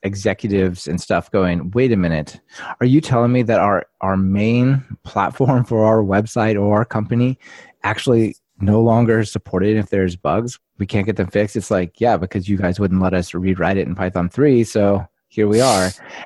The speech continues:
And there's gonna, it's gonna be kinda like the Y two K. There's gonna be all these consultants that are like, Hey, I'm a specialist in converting from Python two to Python three, and there's gonna be a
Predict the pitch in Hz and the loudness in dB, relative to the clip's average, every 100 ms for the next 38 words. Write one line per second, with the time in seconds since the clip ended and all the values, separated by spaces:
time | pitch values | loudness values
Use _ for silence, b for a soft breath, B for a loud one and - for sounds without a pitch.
0 | - 127 127 117 139 135 131 - 139 127 | 0 2 4 2 2 2 0 2 4 4
1 | 123 131 127 113 107 120 107 101 104 - | 2 0 2 2 0 0 0 0 -2 -4
2 | 113 117 104 95 107 113 110 117 - 113 | -2 0 0 0 -4 0 2 2 0 -2
3 | 123 107 104 101 98 135 170 139 104 - | 0 -2 -2 -4 -2 2 4 4 0 -6
4 | _ - 139 117 - - 120 110 82 - | _ -2 0 0 -2 -6 -4 -2 -2 -4
5 | 107 131 110 110 101 92 95 107 98 90 | -4 0 2 2 0 -2 -6 -6 -4 -4
6 | 92 113 90 101 90 87 - 101 90 87 | -2 -2 -2 -4 -4 -6 -4 -2 -2 -4
7 | - 123 135 123 | -4 -2 0 2